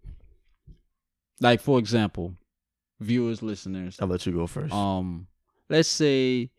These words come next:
Speaker 1: you thought about somebody, like, "Oh, I haven't seen Kimberly in a long time." And then you had to go to, like, the D M V.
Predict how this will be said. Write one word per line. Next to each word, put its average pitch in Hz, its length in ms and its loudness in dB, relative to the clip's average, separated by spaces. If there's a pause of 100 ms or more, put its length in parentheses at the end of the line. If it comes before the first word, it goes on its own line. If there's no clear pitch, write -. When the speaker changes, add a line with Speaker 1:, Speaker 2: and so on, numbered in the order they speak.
(280)
Speaker 1:
you 127 340 2
thought 120 280 2
about 101 240 0
somebody, 87 480 -4
like, 85 320 -8
"Oh, 165 140 0
I 151 100 2
haven't 160 300 -4
seen 101 600 -6 (340)
Kimberly 95 560 -2 (100)
in 95 100 -10
a 90 60 -6
long 85 240 -8
time." - 340 -14 (520)
And 98 140 -6
then 101 100 -4
you 101 180 -4
had 98 160 -4
to 92 100 -8
go 92 120 -4
to, 92 120 -10
like, 87 160 -6
the 87 80 -6
D 92 140 -6
M 92 120 -6
V. 113 220 -6